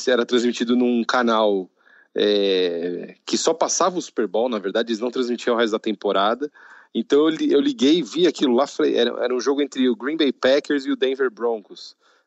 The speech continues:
que tinha inclusive o Brett Favre, que o Rafão acabou de mencionar, o grande estre-, a grande estrela do,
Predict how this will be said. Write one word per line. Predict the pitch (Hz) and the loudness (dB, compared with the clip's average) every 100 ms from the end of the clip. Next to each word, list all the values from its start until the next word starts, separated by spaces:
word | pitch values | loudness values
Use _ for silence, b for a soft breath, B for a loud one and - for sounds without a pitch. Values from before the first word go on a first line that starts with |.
| - | -14
que | 113 | -12
tinha | - 143 | -6 -2
inclusive | 170 131 110 117 139 | 0 0 0 0 4
o | 160 147 | 2 2
Brett | 117 127 - | 2 0 2
Favre, | 131 117 120 127 | 0 4 2 0
que | - | -4
o | 139 135 | -2 -2
Rafão | 123 131 - 123 123 | -2 -4 -2 -2 0
acabou | 131 113 117 | -2 -2 -4
de | 117 120 | -2 -4
mencionar, | 120 120 - 156 107 95 | -2 -6 -4 -2 0 -2
o | 95 | -2
grande | 110 113 | -4 -4
estre-, | - 110 | -2 0
a | |
grande | 104 113 123 | 2 -2 -2
estrela | - 127 120 127 | -4 0 2 2
do, | 113 117 107 | 2 0 0